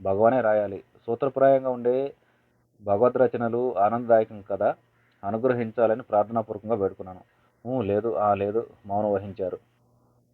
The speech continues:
ఊ, లేదు, ఆ, లేదు, మౌనం వహించారు. ప్రాప్తం లేదని వెంపా పుస్తకం తీసుకుని నిరాశతో ఇంటి దారి పట్టాను. మూడు నాళ్ళు గడిచిన వెనుక భగవాన్ చిన్న చిన్న కాగితాలు నాకిచ్చి, "మొన్న మనం తెలుగు వెంపా గురించి మాట్లాడుకున్నామా?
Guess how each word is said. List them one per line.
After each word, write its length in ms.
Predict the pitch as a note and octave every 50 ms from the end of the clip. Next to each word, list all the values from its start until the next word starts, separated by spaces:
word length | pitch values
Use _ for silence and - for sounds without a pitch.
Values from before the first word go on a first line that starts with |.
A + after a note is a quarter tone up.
| _ _ _ _ _ _ _ _ _ _ -
ఊ, 140 | G2+ G2+ G#2
లేదు, 220 | G#2 G#2+ G#2+ A2+
ఆ, 160 | C#3+ C3 A2+ G#2+
లేదు, 280 | G2 F#2+ F2+ G2 F2+ - - -
మౌనం 220 | G#2+ G2+ G#2+ G#2+ G#2
వహించారు. 440 | G2+ A2+ A#2+ A2 - - F2+ - - _ _ _ _ _ _ _ _ - -
ప్రాప్తం 340 | A2 A2 A#2 - - D3+
లేదని 460 | C#3+ C#3 C3+ C3 C3 C3 C3 C3+ C#3 B2+
వెంపా 340 | G2+ G2+ G#2 G#2+ - C3
పుస్తకం 320 | B2+ - B2 - - - A#2
తీసుకుని 380 | G#2+ A2+ - - A#2 A#2 A#2
నిరాశతో 420 | G#2+ G2+ G2+ G#2+ G#2+ G#2+ _ - B2
ఇంటి 180 | G#2+ G2 F#2+
దారి 180 | G#2 G#2 G2 F#2
పట్టాను. 340 | F#2+ F#2+ - - F#2 F#2 F2+ - _ _ _ _ _ _ _ _ _ _ _ _ - A2
మూడు 220 | A2 B2 A#2+ A2+
నాళ్ళు 200 | A2+ A#2 C3+ D3
గడిచిన 300 | B2+ A#2 A2+ - C#3 C3+
వెనుక 380 | B2+ B2 A#2+ - B2 A#2+ B2 B2
భగవాన్ 400 | A2+ G#2 G2+ G2+ A#2 A#2+ B2 B2 -
చిన్న 120 | G#2 G2 A#2+
చిన్న 120 | A#2 A#2
కాగితాలు 400 | - - G#2 G#2 G2+ A2+ A2 G#2
నాకిచ్చి, 520 | G2+ F#2+ F#2 - G2 _ - C3 E3 F#3+ - _ _ _ _ _ _ -
"మొన్న 180 | G#2+ G#2+ A#2 B2+
మనం 240 | B2+ B2 A#2+ B2 A#2
తెలుగు 280 | - A2 G2 A2 B2+
వెంపా 260 | C3+ C3+ C3 B2+ C#3 C3+
గురించి 400 | B2 B2 B2 A#2+ A2+ - C3 B2+
మాట్లాడుకున్నామా? 840 | G#2 G2+ G2+ G2+ A#2 G#2+ G#2+ - A2 G#2 G#2 G2+ G2 A2 D3 F#3